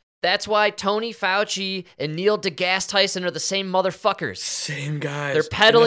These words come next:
Speaker 2: that's why you're
Speaker 1: bullshit.
Speaker 2: equally scary.
Speaker 1: Yes. That's why I know, that's why you shouldn't
Speaker 2: Yeah.
Speaker 1: trust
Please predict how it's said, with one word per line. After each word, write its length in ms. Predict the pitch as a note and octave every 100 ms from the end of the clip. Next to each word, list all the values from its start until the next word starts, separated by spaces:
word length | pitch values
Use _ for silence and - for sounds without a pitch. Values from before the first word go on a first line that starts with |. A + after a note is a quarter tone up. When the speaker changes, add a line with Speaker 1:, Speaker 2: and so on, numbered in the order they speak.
| A#3
Speaker 2:
that's 0 |
why 180 | D#3+ A3
you're 60 |
Speaker 1:
bullshit. 320 | G#3 - C#3+ D#3+
Speaker 2:
equally 540 | E3+ E3+ F3 E3 D#3+
scary. 640 | - - D3 C#3+ B2+ F2+ _ _ _ _ _ _ _ _ _
Speaker 1:
Yes. 600 | C3+ F#3+ C3+ - - - - _ _
That's 180 | - E3
why 200 | F#3+ F#3+
I 60 | F#3
know, 220 | F3+ G3 D#3
that's 180 | F3+ G3
why 60 | G3+
you 100 | F#3
shouldn't 280 | G#3+ G#3+
Speaker 2:
Yeah. 80 | A2+
Speaker 1:
trust 360 | A3+ A#3+ A#3+